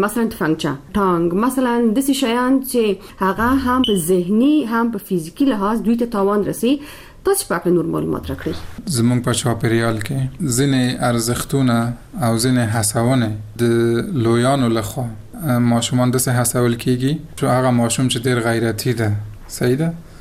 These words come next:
Speaker 2: ښه غیرت لري، ښه ځواک لري او ښه کولی شي چې نورو باندې خپل قوت او خپل توان یا دغه ابزار په کار واچول شي او خپل ځواک نه ګټه واخلي، که نه؟ او د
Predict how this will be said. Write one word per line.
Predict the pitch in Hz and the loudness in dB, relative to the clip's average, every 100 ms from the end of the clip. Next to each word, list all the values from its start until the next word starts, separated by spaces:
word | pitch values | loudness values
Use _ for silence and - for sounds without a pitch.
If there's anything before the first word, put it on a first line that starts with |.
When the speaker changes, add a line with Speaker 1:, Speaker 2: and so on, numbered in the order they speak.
| - - - | -20 -18 -6
Speaker 2:
ښه | - 123 120 - - - - - - - 120 | 0 2 0 -2 -14 -20 -20 -20 -20 -10 -2
غیرت | 117 117 123 127 | 0 2 0 2
لري، | 120 117 117 117 | 0 2 2 0
ښه | 107 - 113 113 | -2 -2 0 2
ځواک | 120 120 131 | 0 0 0
لري | 117 117 117 113 117 | 0 2 0 0 -2
او | 117 110 | -2 -2
ښه | - 123 117 110 - 127 | -2 0 0 -4 -4 0
کولی | 123 127 | 2 2
شي | 123 127 | 2 -2
چې | 120 123 | 0 0
نورو | 127 127 117 | 2 2 2
باندې | 120 117 113 113 | 2 2 -2 -4
خپل | - 117 | -2 -2
قوت | 113 117 123 123 - - - - 214 139 | -2 0 0 -2 -6 -10 -10 -10 -6 -2
او | 117 | 0
خپل | 117 - 127 117 113 - - - - - | -2 -2 0 2 0 -6 -20 -20 -8 0
توان | 117 127 120 110 110 117 | 2 2 2 -2 -2 0
یا | 117 117 | 2 0
دغه | 117 120 117 120 110 | 0 0 2 0 0
ابزار | 120 127 117 - - - | 0 0 -2 -12 -18 -4
په | 127 | -4
کار | - 135 123 | 0 0 2
واچول | 120 120 120 117 113 | 0 0 0 0 0
شي | 123 117 113 120 202 196 120 | 0 2 2 0 -4 -4 -2
او | 117 120 - - | -2 -6 -12 -6
خپل | 131 - 143 131 | -4 0 0 2
ځواک | 120 139 147 139 | 2 2 0 0
نه | 131 127 123 - 127 | 0 -2 -4 -10 -4
ګټه | 131 131 | -2 0
واخلي، | 127 123 120 127 120 | 0 0 0 -2 -2
که | 123 | 0
نه؟ | 131 180 - - - 120 | 0 -2 -6 -20 -4 0
او | 120 | 2
د | 117 | 2